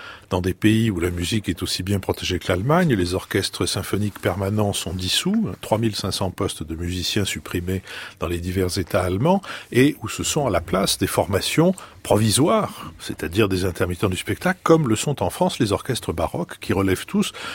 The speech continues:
de ce mode de financement, où une partie travaillée est payée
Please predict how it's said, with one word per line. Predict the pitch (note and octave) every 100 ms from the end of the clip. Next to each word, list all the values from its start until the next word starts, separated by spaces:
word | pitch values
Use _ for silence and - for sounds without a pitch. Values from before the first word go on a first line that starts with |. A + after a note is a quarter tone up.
| - -
de |
ce | - G#2
mode | B2+ A2+
de | F#2+
financement, | - F2 D#2+ - F#2 C#3+ D#3+
où | G2+ F2+
une | E2+ - E2+ D#2 - -
partie | F#2+ - - F2+ - - - -
travaillée | F2 F2+ F#2+ G#2+
est | F2+
payée | - G2 G#2+ F#2+